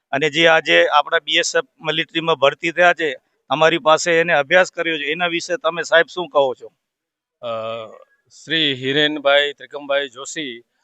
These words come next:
Speaker 2: અમારા કે એસ પટેલ હાઈસ્કૂલની અંદર અભ્યાસ કરેલ છે અને તેઓએ ખૂબ સખત પરિશ્રમ કરીને તેમણે બીએસએફ, જ્યારે અભ્યાસ કરતા હતા ત્યારથી જ એમનું એક સ્વપ્ન હતું કે મારે જવું તો એમ કે દેશની સેવા માટે,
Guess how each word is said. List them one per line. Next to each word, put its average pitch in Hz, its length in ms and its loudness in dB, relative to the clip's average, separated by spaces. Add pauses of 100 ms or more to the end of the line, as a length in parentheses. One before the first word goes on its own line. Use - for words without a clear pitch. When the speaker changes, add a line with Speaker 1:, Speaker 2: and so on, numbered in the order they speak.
(220)
Speaker 2:
અમારા 131 380 -4
કે 139 180 -10
એસ 143 140 -4 (100)
પટેલ 127 220 -6
હાઈસ્કૂલની 135 600 -8
અંદર 131 320 -6
અભ્યાસ 120 420 -12
કરેલ 143 280 -12
છે 156 260 -10 (400)
અને 131 200 -10
તેઓએ 135 400 -8
ખૂબ 156 340 -8
સખત 143 480 -8
પરિશ્રમ 143 400 -6
કરીને 139 440 0 (640)
તેમણે 131 240 -4
બીએસએફ, 143 520 -2 (360)
જ્યારે 139 360 -2
અભ્યાસ 120 360 -10
કરતા 147 240 -6
હતા 143 180 -4
ત્યારથી 131 360 -6
જ 143 80 -14
એમનું 139 200 -10
એક 135 120 -16
સ્વપ્ન 151 380 -14
હતું 143 220 -16
કે 139 200 -10
મારે 131 260 -10
જવું 143 360 -12
તો 135 180 -12
એમ 131 120 -12
કે 131 140 -20
દેશની 131 340 -16
સેવા 135 280 -8
માટે, 131 360 -10